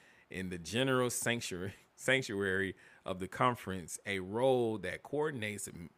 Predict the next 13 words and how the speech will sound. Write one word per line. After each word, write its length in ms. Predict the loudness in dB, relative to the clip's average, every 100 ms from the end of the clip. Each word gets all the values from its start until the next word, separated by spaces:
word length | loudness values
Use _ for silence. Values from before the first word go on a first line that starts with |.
| _ -14
administrative 800 | -6 -2 -2 -2 0 0 0 -4
matters 540 | -2 0 0 -2 -6 -8
and 180 | -8 -4
planning 400 | -2 -2 -2 -6
for 280 | -6 -6
the 200 | -8 -10 -10
assembly 560 | -4 -4 -2 -2 -4 -6 -20 -8
since 360 | -6 -6 -8
November 440 | -4 -4 -2 -4 -4
twenty 300 | -6 -6 -4
twenty. 320 | -2 -2 -2
Before 420 | -4 -6 0 2
that, 260 | 4 4